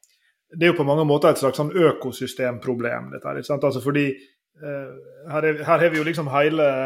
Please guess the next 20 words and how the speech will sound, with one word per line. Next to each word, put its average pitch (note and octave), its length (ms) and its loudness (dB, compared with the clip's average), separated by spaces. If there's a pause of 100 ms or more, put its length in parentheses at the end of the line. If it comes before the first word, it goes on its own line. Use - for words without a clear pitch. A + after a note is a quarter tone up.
(460)
S D#3 160 -4
D D#3 220 2
G D#3 180 4
nummer C3 240 -4
tolv, C3+ 240 2
bærekraftig C#3 540 2
produksjon C#3 500 -2
og C#3+ 140 -2
konsum, F#3 420 -6
for - 80 -4
det D#3+ 80 6
er D3+ 80 2
liksom D3 160 -2
hele C#3 240 2
kjeden C3 540 0
fra, B2 180 -2
ja, A#2+ 80 -2
hvordan B2+ 320 -4
blir B2 80 -8
produkter C3 480 -12